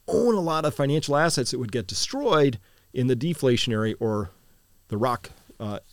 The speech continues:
avenue. So they tend not to go that way. So this is really like a,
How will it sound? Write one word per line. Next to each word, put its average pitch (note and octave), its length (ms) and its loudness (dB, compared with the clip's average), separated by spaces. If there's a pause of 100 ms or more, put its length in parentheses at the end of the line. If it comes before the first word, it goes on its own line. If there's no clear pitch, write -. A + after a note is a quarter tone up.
avenue. G#2+ 300 -6
So C3+ 180 0
they B2+ 280 2 (200)
tend C#4+ 240 -6
not A3 200 -2
to F3+ 60 2
go D#3 180 6
that A2+ 180 2
way. G2 180 -6 (440)
So E3+ 200 2
this F#3 180 6
is F#3+ 120 0
really G3 300 6
like D#3 200 4
a, B2 180 0